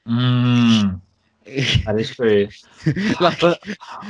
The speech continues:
Speaker 2: wait, I, I know who Greta Thunberg is. She's just gonna scream at me whether I watch it or not. And, uh, you know, I'd much rather, <laughs> and this, this sounds really morbid, but I'd much rather watch a guy on Sc-, on, on Fox News,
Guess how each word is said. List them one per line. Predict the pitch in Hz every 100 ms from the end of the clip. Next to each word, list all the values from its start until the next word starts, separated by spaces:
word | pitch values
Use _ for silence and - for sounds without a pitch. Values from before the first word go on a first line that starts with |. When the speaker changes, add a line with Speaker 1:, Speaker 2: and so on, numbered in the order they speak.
| 214
Speaker 2:
wait, | 180 196
I, | 175 147 175 -
I | 160
know | 165 180
who | 175 170
Greta | 147 139 135
Thunberg | 113 151 143 104 98 95
is. | 87 78 _ _
She's | - 127
just | - 185
gonna | 156 131
scream | - 139 139 139
at | 113
me | 113 110
whether | 117 113 113
I |
watch | 110 113 - -
it | 98
or | 104
not. | 104 104 - _ _ _ -
And, | - 120 113 107
uh, | 117 110 110 110 -
you | - 139
know, | 117 104
I'd | 120
much | 135 147 -
rather, | 139 123 120
<laughs> |
and | 160
this, | 127 151 - 147 180 -
this | 147
sounds | 143 123 110
really | 127 113
morbid, | 113 113 98 92
but | 113
I'd | 117
much | 135 156 -
rather | 139 127 120
watch | 131 120 -
a |
guy | 107 117 107 101
on | - 104
Sc-, | 98 -
on, | 117 110 104 -
on | 104
Fox | - 127 104
News, | 120 104 95